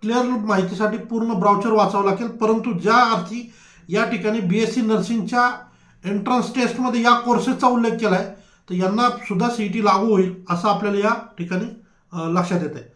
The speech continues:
त्यानंतर काय दिलं आहे, candidate have to submit online application form for the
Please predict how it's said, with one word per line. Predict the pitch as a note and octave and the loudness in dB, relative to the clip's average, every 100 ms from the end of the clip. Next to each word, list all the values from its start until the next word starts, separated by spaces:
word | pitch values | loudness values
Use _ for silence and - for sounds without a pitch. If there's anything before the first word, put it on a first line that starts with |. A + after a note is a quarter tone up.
| _ _ _ _ | _ _ _ _
त्यानंतर | A3+ B3+ C4 C4+ | 0 0 0 0
काय | B3+ B3 | 0 0
दिलं | A#3+ | 0
आहे, | B3 B3 | -2 -2
candidate | A3+ B3+ A3 F#3+ | 0 2 4 4
have | G#3+ | 4
to | C4 G3+ | 2 -2
submit | G#3+ A3 A3+ | 0 0 0
online | G#3 G#3+ A#3 A3 | 2 2 0 -2
application | - G#3+ G#3 A3+ | -4 -6 -4 -2
form | F#3+ G3+ G#3 G#3+ | -4 -2 -2 -2
for | G3+ G3 G3 - _ _ _ _ | -2 -2 -2 -8 _ _ _ _
the | - | -8